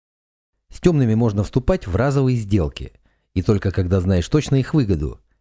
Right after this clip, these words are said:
Это понимает каждый рассветник. Хайш уже использовал больше, чем раз». Марина и не собиралась выступать адвокатом дьявола.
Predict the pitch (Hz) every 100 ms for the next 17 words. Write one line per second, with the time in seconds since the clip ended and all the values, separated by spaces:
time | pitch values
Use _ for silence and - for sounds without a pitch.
0 | - 101 - 98 98 95 87 - 110 104
1 | 120 120 170 131 65 - - _ _ _
2 | _ - - 156 185 104 101 151 - 156
3 | 139 147 156 107 104 160 - - 113 78
4 | 73 - _ _ _ _ _ _ _ 98
5 | 101 98 98 95 98 98 131 214 143 92
6 | 87 - 98 147 - - _ - 117 107
7 | 104 - 101 107 101 71 57 -